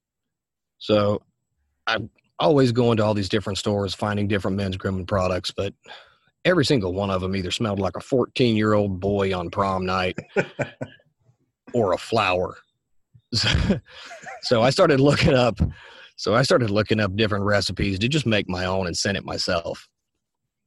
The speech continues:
Speaker 1: And so I did that for just a little bit. And eventually I was like, "You know,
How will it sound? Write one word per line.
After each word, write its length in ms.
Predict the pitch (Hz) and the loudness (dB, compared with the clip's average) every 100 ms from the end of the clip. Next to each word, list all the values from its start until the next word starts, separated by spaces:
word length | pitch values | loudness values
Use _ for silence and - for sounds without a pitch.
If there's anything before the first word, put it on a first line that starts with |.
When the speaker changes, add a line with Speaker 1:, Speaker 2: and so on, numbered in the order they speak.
| _ _ _ _ _ - | _ _ _ _ _ -4
Speaker 1:
And 220 | 95 87 | -4 -2
so 80 | 98 | 0
I 80 | |
did 160 | 113 147 | 2 2
that 220 | 104 95 | 2 0
for 100 | 101 | -2
just 220 | 101 101 | -4 -4
a 20 | 98 | -2
little 220 | 104 90 | 0 0
bit. 260 | 87 95 | -2 -2
And 60 | - | -2
eventually 440 | 95 98 - 95 | -2 -2 0 -2
I 60 | 92 | -2
was 160 | 92 92 | -2 -4
like, 160 | 87 | -4
"You 80 | 98 | -2
know, 240 | 107 107 | -2 -2